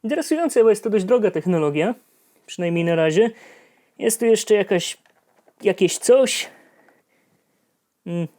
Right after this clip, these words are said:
stojaczek? Stojaczek chyba na statek, tak. Więc tu by się montowało. No, zamontuję tak paskudnie, bo, bo nam się troszkę spieszy.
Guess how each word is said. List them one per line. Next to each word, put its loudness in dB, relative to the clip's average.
stojaczek? -4
Stojaczek 0
chyba 0
na -2
statek, -4
tak. -12
Więc -20
tu -8
by -8
się -8
montowało. -2
No, -4
zamontuję 2
tak 0
paskudnie, -2
bo, 0
bo -4
nam 0
się -2
troszkę -6
spieszy. 0